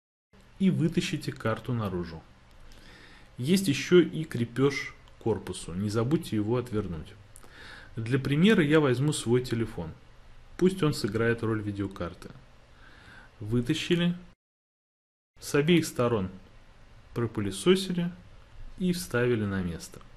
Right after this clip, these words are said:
Вот теперь собираете всё на место и радуетесь нормальной работе компьютера.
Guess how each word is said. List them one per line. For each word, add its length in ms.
Вот 180
теперь 300
собираете 640
всё 260
на 140
место 500
и 120
радуетесь 640
нормальной 440
работе 380
компьютера. 600